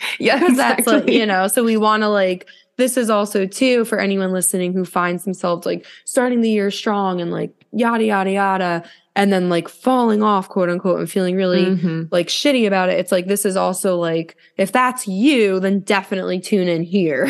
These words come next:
Speaker 2: <laughs> because
Speaker 1: Yeah. <laughs>
Speaker 2: that, this is
Speaker 1: Yeah.
Speaker 2: gonna help, like, mitigate that and help you, like, um, change that, like,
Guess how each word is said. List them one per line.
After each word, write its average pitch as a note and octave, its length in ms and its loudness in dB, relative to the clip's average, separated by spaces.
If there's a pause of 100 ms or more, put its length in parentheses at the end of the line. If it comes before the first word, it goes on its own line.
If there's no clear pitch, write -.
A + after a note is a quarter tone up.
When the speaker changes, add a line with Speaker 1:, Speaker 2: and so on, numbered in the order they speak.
Speaker 2:
<laughs> D#4+ 520 0
because A#3 580 4
Speaker 1:
Yeah. D4 260 2
<laughs> - 40 -2
Speaker 2:
that, A3+ 320 2
this A#3 200 2
is A#3 80 -2
Speaker 1:
Yeah. - 80 2
Speaker 2:
gonna G#3 260 2
help, G#3 420 0
like, F#3 480 0 (380)
mitigate G#3 600 0
that F3 300 0
and F#3 120 -2
help F#3 340 -4
you, F#3 200 -2 (180)
like, E3+ 440 0 (440)
um, F3+ 280 0
change G#3 680 0
that, F3 340 -2
like, E3+ 440 -2